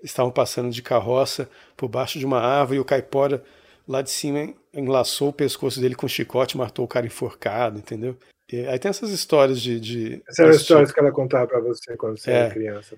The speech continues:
Speaker 1: E quando a gente era criança, a gente, quando começava a escurecer, o pessoal falava, "Ah, tá na hora do caipora." Aí as crianças iam lá pra beira do mato,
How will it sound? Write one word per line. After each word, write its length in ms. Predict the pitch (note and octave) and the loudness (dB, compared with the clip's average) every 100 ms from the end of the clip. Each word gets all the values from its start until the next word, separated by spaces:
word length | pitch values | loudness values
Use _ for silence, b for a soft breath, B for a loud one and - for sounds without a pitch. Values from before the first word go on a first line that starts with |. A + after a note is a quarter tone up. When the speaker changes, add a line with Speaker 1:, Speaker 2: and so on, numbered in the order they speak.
| - | -16
Speaker 1:
E 40 | |
quando 140 | C3 C3+ | -4 0
a 40 | |
gente 140 | C3+ E3 | 2 2
era 120 | D#3 | 2
criança, 420 | - C#3 D3+ A3+ | 4 4 4 2
a 20 | |
gente, 180 | F3+ - | 0 -2
quando 200 | - C#3 | -4 -4
começava 380 | D3+ C3 D#3+ G3 | -4 -2 0 0
a 20 | |
escurecer, 560 | - F#3+ D3 - - F#3 | -2 0 0 0 2 2
o 40 | |
pessoal 260 | D3+ - C#3+ | 2 -2 -2
falava, 340 | D3 C3+ D3 | 2 4 4
"Ah, 40 | |
tá 120 | D3 D3 | 2 0
na 140 | C#3 | 0
hora 200 | B2+ C#3+ | 0 0
do 80 | D3+ | -2
caipora." 600 | - E3 - B2 A#2 B2+ | -4 -4 0 0 2 4
Aí 120 | C3+ | 4
as 140 | C3+ | 0
crianças 420 | - C3+ C3+ D#3 C3 | -2 -4 -2 -2 -2
iam 120 | C#3 | 0
lá 120 | C3+ | -2
pra 160 | - D3+ | -2 -6
beira 300 | C3 C3+ B2+ | 2 2 2
do 100 | A#2+ | 2
mato, 340 | A#2+ C3+ - | 2 2 0